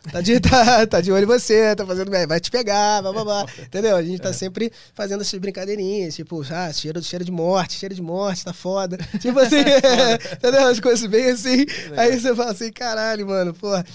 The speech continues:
Speaker 1: Principalmente pra quem tá começando, a galera gosta de dar um, botar um terrorzinho. <laughs> É foda, cara, a galera
Speaker 2: Aí começa a fazer
Speaker 1: escrota.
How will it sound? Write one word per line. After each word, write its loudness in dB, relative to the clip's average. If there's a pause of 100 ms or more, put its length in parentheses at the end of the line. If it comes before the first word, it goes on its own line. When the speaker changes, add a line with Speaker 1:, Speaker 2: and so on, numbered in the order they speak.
(100)
Speaker 1:
Principalmente -2
pra -2
quem -8
tá -6
começando, -2
a -4
galera -2
gosta -4
de -10
dar -8
um, -12
botar -10
um -6
terrorzinho. -2
<laughs> 0
É -4
foda, -2
cara, -6
a -8
galera -4
Speaker 2:
Aí -4
começa -6
a -20
fazer -4
Speaker 1:
escrota. -4